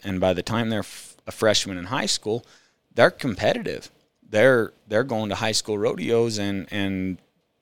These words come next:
they're gonna go to the national high school finals. You know, that's, that's my goal, is in five or six years, you know, we have kids that are talented enough that,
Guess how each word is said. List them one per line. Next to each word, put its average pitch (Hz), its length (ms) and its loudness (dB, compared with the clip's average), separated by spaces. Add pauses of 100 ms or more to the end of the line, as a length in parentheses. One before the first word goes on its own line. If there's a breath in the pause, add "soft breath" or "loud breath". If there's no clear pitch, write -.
(100)
they're 117 160 2
gonna 165 180 -4
go 107 200 -2
to 117 80 -10
the 117 80 -6
national 120 540 -4
high 135 200 -4
school 113 240 -4
finals. 95 720 -10
You 104 140 -4
know, 110 240 -4 (440 loud breath)
that's, 120 280 6
that's 139 280 6
my 135 300 4
goal, 135 420 6
is 104 280 0
in 110 280 -4 (320 soft breath)
five 117 240 6
or 120 80 -2
six - 360 2
years, 120 560 2
you 113 100 -6
know, 98 80 -2
we 117 200 2
have 98 360 -6
kids 117 320 -2
that 101 140 0
are 87 60 -6
talented 123 600 -2
enough 98 480 -4
that, 92 280 -2